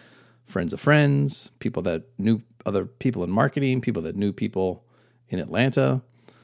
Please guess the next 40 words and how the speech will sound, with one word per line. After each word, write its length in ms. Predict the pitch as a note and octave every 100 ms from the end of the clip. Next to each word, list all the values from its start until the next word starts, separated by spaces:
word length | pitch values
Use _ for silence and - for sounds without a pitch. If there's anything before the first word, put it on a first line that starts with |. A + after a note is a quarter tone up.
| _ _ _ -
uh, 320 | G2 G2 F#2+
that 160 | A2+ C#3
led 160 | C3
to 100 | B2+
a 60 | B2
conversation 580 | B2 B2 A#2 A#2+ A#2 A#2
with 120 | G2+
somebody 340 | A#2+ A2+ A2+
from 180 | G#2+ F#2+
my 120 | F2
alma 140 | E2+ D#2+
mater. 400 | A2 D3+ F#3 F#3+ - _ _ _ - -
And 120 | -
that 160 | G2+ -
conversation 680 | - G#2+ G#2 A2 G#2 G#2+ G2
led 220 | G2 G2
to 80 | G2
an 60 |
introduction 720 | G2+ G2 F#2+ G2+ - G#2+ G2+ G2+ - - - - _ _
to 100 | -
somebody 420 | - A2+ G#2 G2+
at 120 | F2+
an 100 | F2+
agency 640 | A2 D#3 E3+ - E3 E3 - _ -
that 160 | -
was 140 | G2 F#2+
looking 280 | A#2 C#3 A#2
for, 580 | - B2 B2 B2+ B2+ - _ - - - _ _ -
uh, 180 | F#2
some 160 | F#2+ F#2
talent 280 | - A2 A#2
to 40 |
join 260 | F#2+ G2 A#2+
the 100 | B2
agency. 540 | C#3 C#3+ - D3+ D#3 C#3+ -
That 140 | -
led 180 | G2+ A2
to 60 | A2
an 80 | F#2+
interview, 600 | A#2+ C#3+ D#3+ D#3 D#3